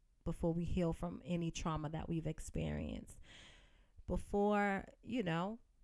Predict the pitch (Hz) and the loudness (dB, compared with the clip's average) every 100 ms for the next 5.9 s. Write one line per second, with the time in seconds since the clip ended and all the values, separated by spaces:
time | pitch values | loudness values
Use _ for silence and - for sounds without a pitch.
0 | - - _ _ - - _ _ - _ | -20 -20 _ _ -20 -20 _ _ -20 _
1 | - 180 185 180 202 190 185 180 - - | 0 2 4 4 4 4 4 2 -2 -2
2 | 160 156 151 - 165 170 165 160 - - | 0 2 0 0 6 6 6 4 -2 -18
3 | - - - - 180 196 208 180 151 147 | -20 -20 -4 2 4 4 2 2 4 4
4 | 147 151 - 160 - 147 - - 160 156 | 4 0 -2 -2 0 0 -2 -6 -4 -2
5 | 160 156 - - 180 170 143 139 | -2 -4 -6 0 2 4 4 0